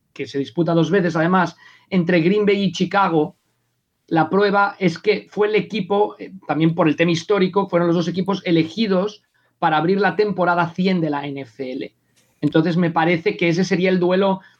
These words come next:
si, si queremos comparar por histórico, por tradición, por rivalidad,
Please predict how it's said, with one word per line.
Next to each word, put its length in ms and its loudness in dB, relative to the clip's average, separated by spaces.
si, 220 -2
si 160 -4
queremos 380 0
comparar 600 0
por 140 0
histórico, 680 0
por 180 0
tradición, 720 0
por 160 -2
rivalidad, 600 2